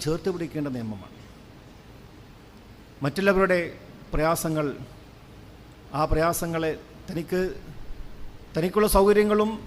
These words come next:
ഐശ്വര്യങ്ങളും തൻ്റെ സഹോദരന് കൂടി കിട്ടണം എന്നുള്ള ചിന്തയില്ലെങ്കിൽ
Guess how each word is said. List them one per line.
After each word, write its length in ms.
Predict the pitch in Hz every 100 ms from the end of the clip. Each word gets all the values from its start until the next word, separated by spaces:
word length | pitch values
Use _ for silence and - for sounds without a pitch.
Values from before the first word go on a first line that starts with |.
| - - - 160
ഐശ്വര്യങ്ങളും 520 | 190 208 202 180 107 - - - - - - - -
തൻ്റെ 200 | 139 185 165
സഹോദരന് 380 | 160 180 185 185
കൂടി 140 | 180 160
കിട്ടണം 320 | - 165 165 135 - 165
എന്നുള്ള 220 | 156 156 147
ചിന്തയില്ലെങ്കിൽ 520 | 143 151 139 139